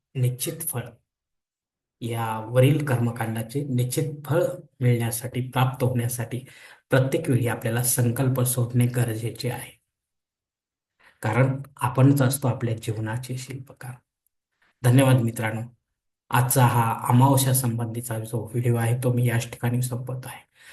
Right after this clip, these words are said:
आपण जर माझ्या मते सहमत असाल तर कृपया माझे धर्म कर्म चॅनल सबस्क्राईब करा, लाईक करा, आपले कुटुंब व मित्र परिवारासह शेअर करा. तसेच कमेंट्स बॉक्समध्ये आपले मत अवश्य नोंदवा आणि माझा पुढील व्हिडिओ आपल्यापर्यंत पोहोचण्यासाठी बेल बटन अवश्य दाबा.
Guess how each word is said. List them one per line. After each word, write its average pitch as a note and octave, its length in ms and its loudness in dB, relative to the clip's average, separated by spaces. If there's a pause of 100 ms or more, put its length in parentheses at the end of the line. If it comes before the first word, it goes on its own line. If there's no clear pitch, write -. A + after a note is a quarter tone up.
(160)
आपण B2 240 6
जर B2 160 6
माझ्या A#2 280 4
मते C3 260 4
सहमत A#2+ 380 0
असाल B2+ 320 -2
तर B2+ 60 -4
कृपया B2 300 -4
माझे A#2+ 240 -2
धर्म B2+ 300 2
कर्म A#2 260 -2
चॅनल A#2 260 -4
सबस्क्राईब B2 480 -4
करा, A2+ 220 -6
लाईक B2 320 -4
करा, A#2+ 180 -8 (380)
आपले B2 220 6
कुटुंब C#3+ 300 2
व B2+ 120 4
मित्र B2 340 0
परिवारासह A#2 500 -6
शेअर - 320 -8
करा. - 180 -14 (520)
तसेच B2+ 280 2
कमेंट्स C#3 440 2
बॉक्समध्ये A#2+ 420 -2
आपले A#2 200 -6
मत B2 240 -4
अवश्य B2+ 380 -6
नोंदवा A#2 320 -10 (380)
आणि A#2+ 140 4
माझा A#2+ 400 4
पुढील C#3+ 320 0
व्हिडिओ B2+ 240 4
आपल्यापर्यंत A#2 600 -6
पोहोचण्यासाठी B2 580 -8
बेल B2+ 240 0
बटन A#2 300 -6
अवश्य A#2 340 -10
दाबा. B2+ 220 -10